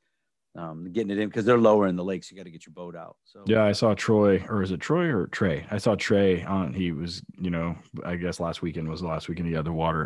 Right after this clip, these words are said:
Speaker 2: boat in the water or something. I saw it on his Facebook page.
Speaker 1: Yeah, if you wanna get it out, you
Speaker 2: Yeah.
Speaker 1: gotta get one in before the, the lake level gets too low. But no, it's been
Speaker 2: Yeah.
Speaker 1: great, man. We, uh, yeah, it's just, you know, I got a kennel full of green dogs. I'm,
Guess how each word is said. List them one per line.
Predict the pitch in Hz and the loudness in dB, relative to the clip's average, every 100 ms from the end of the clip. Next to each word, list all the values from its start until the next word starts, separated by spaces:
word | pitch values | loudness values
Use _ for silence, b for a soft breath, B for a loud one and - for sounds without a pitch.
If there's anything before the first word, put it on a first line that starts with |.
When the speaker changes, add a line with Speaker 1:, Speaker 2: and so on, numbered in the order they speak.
| 87 | -2
Speaker 2:
boat | 90 | -4
in | 80 | -4
the | |
water | 76 76 76 | -4 -4 -4
or | 73 | -6
something. | 82 76 65 | -8 -10 -10
I | 69 | -10
saw | 80 | -8
it | 69 | -10
on | |
his | 71 | -12
Facebook | - 64 - - | -14 -16 -16 -18
page. | - - | -18 -10
Speaker 1:
Yeah, | 104 95 90 | -4 -2 -2
if | 82 | -2
you | 120 | -2
wanna | 127 110 | -2 0
get | 110 110 | 0 2
it | 107 | 4
out, | 104 92 | 4 0
you | 104 | -2
Speaker 2:
Yeah. | 98 | 0
Speaker 1:
gotta | 98 | 0
get | 95 95 | -2 -4
one | 104 104 | -6 -4
in | 101 98 | -4 -6
before | 92 104 95 85 | -8 -8 -12 -12
the, | 101 92 92 98 | -12 -12 -12 -14
the | 98 92 | -14 -14
lake | 92 95 | -14 -16
level | 101 92 92 | -14 -18 -18
gets | 87 | -20
too | _ 92 | _ -20
low. | 90 90 | -18 -18
But | 92 92 | -20 -12
no, | 135 165 | -2 -2
it's | 156 | 0
been | 160 123 | -2 0
Speaker 2:
Yeah. | |
Speaker 1:
great, | 123 127 113 | 2 0 0
man. | 104 107 110 | -2 -2 -2
We, | 107 107 | 0 0
uh, | 101 92 90 b b b b b b b b _ _ _ _ _ - | 2 0 -4 b b b b b b b b _ _ _ _ _ -12
yeah, | 117 - | -10 -8
it's | - | -8
just, | 127 - - - | -6 -6 -8 -4
you | 104 | -2
know, | 92 | 0
I | 98 | 0
got | 98 95 | 0 0
a | 87 | -2
kennel | 123 113 | -2 -2
full | - 107 98 | 0 -2 0
of | |
green | 98 107 | 2 4
dogs. | 104 107 120 110 | 4 4 2 2
I'm, | 95 95 95 | 2 0 -2